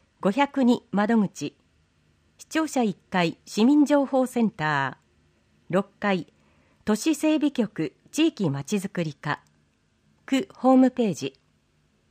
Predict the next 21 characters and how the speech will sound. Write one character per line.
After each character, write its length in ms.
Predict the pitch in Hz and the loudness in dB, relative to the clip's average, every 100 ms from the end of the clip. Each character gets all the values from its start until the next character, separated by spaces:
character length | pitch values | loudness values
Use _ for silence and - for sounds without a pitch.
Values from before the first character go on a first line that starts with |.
| _ _ _ _ _ _ | _ _ _ _ _ _
期 140 | - - | -10 0
間 220 | 262 247 | 0 0
中、 480 | - 226 214 208 - _ _ _ - | -2 -2 -2 -2 -8 _ _ _ 0
改 240 | 262 294 | 2 2
定 260 | - 294 277 | 0 0 0
素 240 | - 262 | 2 4
案 180 | 254 233 | 6 4
概 220 | 226 262 | 4 2
要 160 | 262 254 | 2 2
版 300 | 240 233 208 | 2 2 4
を 240 | 202 - _ _ _ | 2 0 _ _ _
お 80 | 180 | -6
伝 340 | - - 302 294 | -6 -4 -2 -2
え 40 | |
し 80 | - | -4
た 160 | 277 | -2
閲 220 | 269 262 262 | -2 0 0
覧 200 | 262 233 | 2 2
場 100 | 233 | 0
所 180 | 220 | 0
や、 240 | 190 180 | 0 0